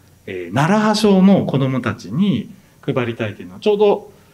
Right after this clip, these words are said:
ニュースでもちょっとやってたかもしれませんけど、その企画も学生からの企画です。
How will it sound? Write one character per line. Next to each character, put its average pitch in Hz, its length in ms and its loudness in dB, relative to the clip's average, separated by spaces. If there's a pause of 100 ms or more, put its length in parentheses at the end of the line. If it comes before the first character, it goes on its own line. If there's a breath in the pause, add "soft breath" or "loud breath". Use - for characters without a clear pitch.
(140 soft breath)
ニ 180 80 -4
ュ 185 40 -2
ー - 20 -8
ス 175 120 -10
で 123 60 0
も 95 140 -12
ち - 80 -10
ょ 110 40 -8
っ - 20 -16
と 101 80 -10
や 95 80 -10
っ - 20 -20
て - 120 -6
た 101 120 -6
か 95 80 -14
も 90 100 -20
し - 60 -20
れ - 60 -20
ま 85 120 -18
せ 85 120 -20
ん 80 60 -20
け 98 120 -16
ど、 151 360 -2 (300 loud breath)
そ - 120 0
の 220 120 4
企 - 140 -6
画 208 200 0
も 170 140 0
学 127 220 -4
生 180 160 0
か 185 80 0
ら 156 100 -2
の - 60 -6
企 - 120 -18
画 - 100 -14 (460)
で 82 60 -20
す。 - 180 -20